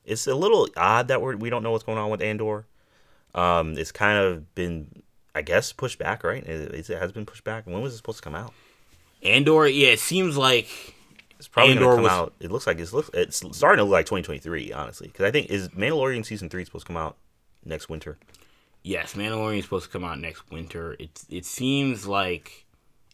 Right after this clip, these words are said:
Speaker 2: Andor was supposed to come out after Book of Boba Fett, but
Speaker 1: Obi-Wan
Speaker 2: that, things
Speaker 1: seems
Speaker 2: have
Speaker 1: to
Speaker 2: been
Speaker 1: be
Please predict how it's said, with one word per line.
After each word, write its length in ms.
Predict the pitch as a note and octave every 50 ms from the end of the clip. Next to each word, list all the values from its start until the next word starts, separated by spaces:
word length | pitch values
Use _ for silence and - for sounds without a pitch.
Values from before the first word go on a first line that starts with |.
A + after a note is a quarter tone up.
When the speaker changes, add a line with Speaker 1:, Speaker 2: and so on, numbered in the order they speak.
| _ _ - - - _ _ _ _ _ _ _ _ -
Speaker 2:
Andor 540 | G#2 G2+ G#2+ G#2+ G2+ G#2+ G#2+ G2+ G2+ G2 F#2
was 160 | F2+ E2+ -
supposed 300 | - - B2 B2 A#2 -
to 60 | F#2+
come 180 | - A2 G2+ G2
out 280 | F#2 F2+ E2+ - - _ _ _ -
after 680 | - E2 F2 E2+ - - - F2 E2+ D#2+ D#2+ E2 D#2+ D#2 - _ _ _ _ _ _ _ _ _
Book 160 | - F#2 E2
of 80 | F2+ E2+
Boba 240 | E2+ F2 F#2 G2+ F#2+
Fett, 240 | - G2+ F#2 - - _ _ _ _ _ _ _ _ _ _ _ _
but 300 | - D#2 C#2+ D2 - - _ _ _ _ _ _ _ _ _ _ _ -
Speaker 1:
Obi-Wan 500 | D#2+ D#2 F2 E2+ D2+ D2 C#2+ C#2+ C#2+ C#2+
Speaker 2:
that, 60 | -
things 20 |
Speaker 1:
seems 220 | - F#2+ G2 F#2+ F2+
Speaker 2:
have 100 | E2+ D2+
Speaker 1:
to 60 | F2+
Speaker 2:
been 100 | F2
Speaker 1:
be 40 | E2